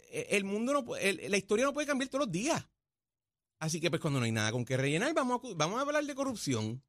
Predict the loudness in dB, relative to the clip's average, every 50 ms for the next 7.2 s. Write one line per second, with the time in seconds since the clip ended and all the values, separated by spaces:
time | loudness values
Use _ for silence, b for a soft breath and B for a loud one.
0 | _ _ -10 -8 -6 -2 0 2 2 4 4 2 2 2 0 -2 -4 -8 -12 -14
1 | -12 -10 -6 -2 0 0 2 0 -2 -2 -4 -8 -4 -2 -2 0 2 2 2 2
2 | 0 -4 -4 -4 -4 -2 -2 -4 -4 -6 -6 -4 0 0 0 2 2 0 0 -2
3 | -4 _ _ _ _ _ _ _ _ _ _ -4 0 2 4 4 4 4 4 4
4 | 2 0 -2 0 2 4 4 4 4 4 2 -2 _ 0 2 2 2 2 2 2
5 | 2 2 2 2 4 4 4 4 4 4 2 2 2 -2 -6 -6 -6 -6 -2 -2
6 | -2 0 0 -2 -2 -2 0 0 2 2 2 2 2 2 2 2 2 0 -2 -4
7 | -4 -2 -2 -2